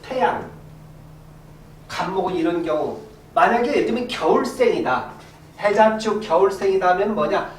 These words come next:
사목에 해당이 되겠죠. 얘는 땔감으로 갔을 때 가장, 성장은 멈췄으니까 땔감으로 썼을 때 가장 화려하게 자기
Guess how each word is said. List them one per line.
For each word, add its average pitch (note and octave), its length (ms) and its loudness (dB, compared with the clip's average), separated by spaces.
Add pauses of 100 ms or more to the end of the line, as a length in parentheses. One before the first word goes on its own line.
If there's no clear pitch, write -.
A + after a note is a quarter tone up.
사목에 G3 640 2
해당이 A3 400 4
되겠죠. - 400 -6 (260)
얘는 F#3+ 300 -2
땔감으로 B3 680 2
갔을 E3+ 420 -4
때 F3 200 -10
가장, - 560 -6 (960)
성장은 A#3 560 0
멈췄으니까 - 680 -2
땔감으로 A#3 540 2
썼을 A3 460 -2
때 G3+ 260 -2 (300)
가장 - 380 0
화려하게 A3+ 760 2 (140)
자기 - 580 -8